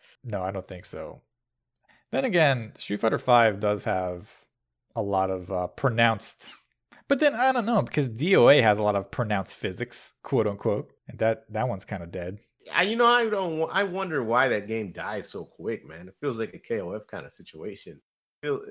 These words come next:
Speaker 2: and it's weird. I, I feel like it ha-, it has the right stuff, don't it? I mean, outside of, like, the really bad D L C amount, but it has the right stuff. I mean, all the costumes and all that crap, and maybe it's too expensive. I don't really know.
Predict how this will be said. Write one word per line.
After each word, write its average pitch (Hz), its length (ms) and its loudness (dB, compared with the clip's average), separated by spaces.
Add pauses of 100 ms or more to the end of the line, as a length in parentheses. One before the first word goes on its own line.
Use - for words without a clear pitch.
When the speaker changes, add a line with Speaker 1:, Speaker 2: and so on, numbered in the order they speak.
(180)
Speaker 2:
and 98 120 -10
it's 87 180 -14
weird. 95 340 -6
I, 107 160 -6
I 120 120 -10
feel 175 140 -4
like 190 120 0
it 131 140 0
ha-, 135 300 -2
it 160 120 2
has 190 260 0
the 175 100 -4
right 180 180 2
stuff, 208 320 -2
don't 190 240 2
it? - 100 -10
I 165 40 -10
mean, 143 320 -4
outside 143 360 0
of, 123 120 -2
like, 110 260 -2 (160)
the 107 100 -8
really 120 280 -2
bad 110 520 -2 (760)
D 113 80 -4
L 101 140 -2
C 131 280 -6
amount, 87 380 -8 (140)
but 92 140 -14
it 107 160 -8
has 147 240 0
the 117 80 -6
right 104 220 -2
stuff. - 400 -2
I 107 40 -8
mean, 107 160 -6
all 113 200 -2
the - 80 -6
costumes 117 680 -6
and 101 80 -8
all 110 100 -6
that 107 260 -8
crap, 120 380 -8
and 85 100 -20 (600)
maybe 165 180 -6
it's - 140 -14
too 165 160 -6
expensive. 127 580 -6
I 110 120 -2
don't 127 160 -6
really 107 220 -4
know. 104 280 -8